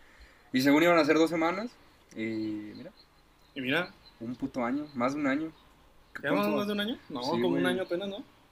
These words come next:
Speaker 1: Abril, mayo, no, pues un año y dos meses. Casi
Speaker 2: Verga,
Speaker 1: tres.
Speaker 2: sí es cierto.
Speaker 1: Casi
Speaker 2: No
Speaker 1: tres meses.
Speaker 2: mames.
Speaker 1: No mames, una putiza, güey.
Speaker 2: Mira, en general, ah, o sea, bueno, al menos para mí, obviamente al principio fue como de, bueno, pues ya no hacer nada, ¿no?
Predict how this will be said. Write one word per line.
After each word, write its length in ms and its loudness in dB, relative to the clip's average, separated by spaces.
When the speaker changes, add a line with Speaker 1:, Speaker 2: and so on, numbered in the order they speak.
Speaker 1:
Abril, 320 -12
mayo, 380 -10
no, 200 -8
pues 140 -14
un 80 -6
año 160 -4
y 20 -4
dos 140 -6
meses. 280 -12
Casi 180 4
Speaker 2:
Verga, 320 0
Speaker 1:
tres. 180 0
Speaker 2:
sí 60 -6
es 60 -6
cierto. 680 -2
Speaker 1:
Casi 200 -8
Speaker 2:
No 60 -12
Speaker 1:
tres 160 -4
meses. 260 -4
Speaker 2:
mames. 240 -10
Speaker 1:
No 80 -8
mames, 240 -4
una 100 -6
putiza, 480 -10
güey. 180 -4
Speaker 2:
Mira, 360 6
en 360 0
general, 520 2
ah, 120 4
o 140 2
sea, 100 4
bueno, 180 2
al 80 0
menos 160 -2
para 160 0
mí, 240 -2
obviamente 380 0
al 80 0
principio 380 -4
fue 120 0
como 240 0
de, 120 0
bueno, 440 -2
pues 180 -6
ya 200 -4
no 100 -10
hacer 220 -2
nada, 360 0
¿no? 140 -10